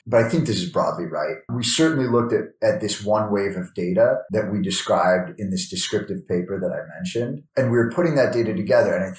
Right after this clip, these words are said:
think the, the timing seems to line up in my mind correctly. In the winter and spring, going into the spring of twenty sixteen, we were putting together these, these graph, graphs that, that describe the patterns in the data.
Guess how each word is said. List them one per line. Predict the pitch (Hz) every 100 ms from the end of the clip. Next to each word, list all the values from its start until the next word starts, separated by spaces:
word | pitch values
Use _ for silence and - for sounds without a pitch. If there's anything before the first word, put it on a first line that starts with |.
| -
think | 131 117 113
the, | - 101
the | -
timing | - 147 139 117
seems | - 131 117
to | -
line | 92 104
up | 95 90
in | 90
my | 90
mind | 87 80 82 -
correctly. | 82 80 - 85 92 -
In | 123
the | 120 107
winter | 113 113 113 107
and | 101 95
spring, | - - 120 110 87 85 113 - _ -
going | 107 107
into | 110 101
the | 90
spring | - - 104
of | 98 -
twenty | 104 98
sixteen, | 92 101 - - 117 92 90 92 _ -
we | 113
were | 101 92
putting | - 110 101
together | 92 92 90 92 90
these, | 92 90 - -
these | 95 92
graph, | 107 90 82 - - -
graphs | 104 85 82 - -
that, | 82 90
that | 90 80 -
describe | 92 - 104 73 85 82 -
the |
patterns | 90 92 90 90 -
in |
the | 90
data. | 90 117 101 76